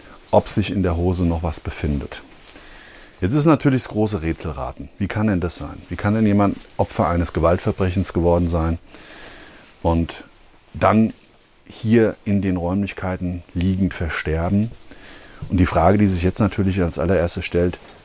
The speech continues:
warum ist dann eben die Kleidung, die er wahrscheinlich bei der Tat anhatte, jetzt hier auf dem Boden? Das kann ich in dieser Podcast-Folge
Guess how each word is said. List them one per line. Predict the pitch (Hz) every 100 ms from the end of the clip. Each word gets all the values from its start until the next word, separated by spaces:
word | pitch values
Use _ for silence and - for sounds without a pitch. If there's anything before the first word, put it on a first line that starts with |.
| -
warum | 87 107 120 -
ist | - - - -
dann | 90 92 98 - - - - - - - -
eben | 87 87
die | 85
Kleidung, | - 85 82 98 113 120 127 -
die | 85
er | 80
wahrscheinlich | 78 - 82 92 95 -
bei | 80
der | 76 -
Tat | - 82 80 -
anhatte, | 87 90 101 120 131 - - - - - - - - - - - - - - - - -
jetzt | 107 - -
hier | - 98 82
auf | 87
dem | 82
Boden? | 87 104 69 - - - - - - - - - - - - - - - - -
Das | 131 -
kann | - 110
ich | 90 -
in | 95
dieser | 107 117
Podcast-Folge | - 117 - - 85 78 - - - 80 76 69 67